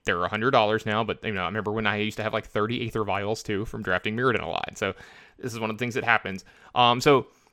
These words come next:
I think this is a reprint that needed to happen. Uh, there's a new Borderless art, and it looks amazing. So if you, if you're into, like, you know, spe-, specific arts for your kind of cards, really cool. Um, upgrade there. Uh,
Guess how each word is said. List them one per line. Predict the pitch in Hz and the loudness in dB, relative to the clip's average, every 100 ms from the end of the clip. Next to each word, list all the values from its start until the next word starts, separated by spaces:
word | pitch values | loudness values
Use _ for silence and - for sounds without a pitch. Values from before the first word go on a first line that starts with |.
| _ - - | _ -10 4
I | |
think | 196 | 4
this | 196 | 6
is | |
a | 156 | 6
reprint | 147 156 160 | 6 8 8
that | 127 113 | 6 2
needed | 131 156 | 2 2
to | |
happen. | 147 151 165 165 - | 2 4 4 2 2
Uh, | 120 120 | 6 6
there's | 113 113 | 6 2
a | |
new | 117 107 | 0 6
Borderless | - 110 135 135 - | 6 6 4 4 4
art, | 131 | 4
and | 127 | 4
it | 90 | 0
looks | 107 - | -2 -4
amazing. | 117 110 107 107 123 127 160 170 160 - | -6 -4 -2 0 2 6 6 4 -2 -2
So | - | 4
if | 110 | 4
you, | 107 92 | 4 0
if | 110 | -2
you're | 104 | 0
into, | 113 110 | 2 4
like, | 101 | 4
you | 107 | 2
know, | 98 | 0
spe-, | - 113 | 2 2
specific | 104 - - 120 120 - | 2 -2 -2 -2 -4 2
arts | 117 117 - | 2 2 -2
for | 131 | 0
your | 123 | 0
kind | 127 120 | 0 -2
of | |
cards, | 117 135 123 123 - | 2 4 4 0 -4
really | 139 131 | 0 0
cool. | 120 131 113 113 110 - - _ - | 2 2 4 2 0 -4 -20 _ -2
Um, | 110 101 95 | 0 0 -2
upgrade | - 120 - 110 101 98 | -4 -2 0 -2 -2 0
there. | 117 120 117 113 - - - - - | 2 2 2 -2 -8 -20 -20 -12 0
Uh, | 113 113 110 | 4 4 2